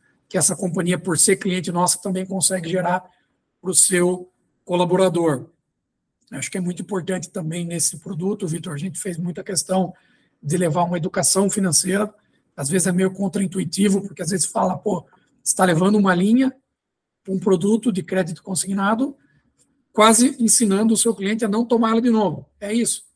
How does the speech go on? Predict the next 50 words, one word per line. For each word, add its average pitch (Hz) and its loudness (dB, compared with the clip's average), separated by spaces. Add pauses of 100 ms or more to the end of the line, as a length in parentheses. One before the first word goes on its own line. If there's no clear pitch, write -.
(480)
É 156 -12
isso, 233 -4
tá? 214 -8
Nesse 165 -8
caso 170 -6
é 233 4
isso. 175 -4 (460)
Porque 165 -10
a 175 -4
gente 185 -4
entende 196 -2
que, 214 0 (480)
é, 202 -6
a - -4
gente 196 -4
tem 208 -2
tanto 262 -4
produto 214 0
pra - -8
trabalhar 196 -2 (280)
e 190 -14
que 156 -2
se - 2
o 214 -6
colaborador 226 4
tomou 240 4
uma 214 0
linha 190 -4
porque 175 -16
ele 190 -12
teve 185 -10
que - -20
tapar, 202 -6
muitas 185 -6
vezes, 165 -2 (420)
um 160 -10
crédito 190 -2
que - -20
tava 185 -2
num 185 -2
rotativo 202 -8
de 185 -6
um 190 -4
cartão, 185 -2
pagando 175 -10
muito - -18
caro, 185 -4
um 170 -14
cheque - -12
especial, 220 0